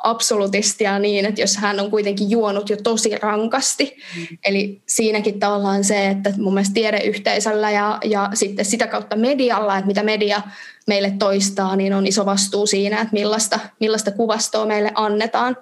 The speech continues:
Mm. Ja sittenhän toi opiskelijapuoli on, niin kun, sit ihan omansa, koska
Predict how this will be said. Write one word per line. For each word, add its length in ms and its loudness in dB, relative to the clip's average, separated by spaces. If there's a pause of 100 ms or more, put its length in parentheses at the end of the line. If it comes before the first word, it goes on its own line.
(320)
Mm. 320 -8 (100)
Ja 340 2 (240)
sittenhän 480 0
toi 360 2 (440)
opiskelijapuoli 1700 0
on, 140 2
niin 100 2
kun, 100 -2
sit 200 0
ihan 220 2
omansa, 580 2
koska 460 0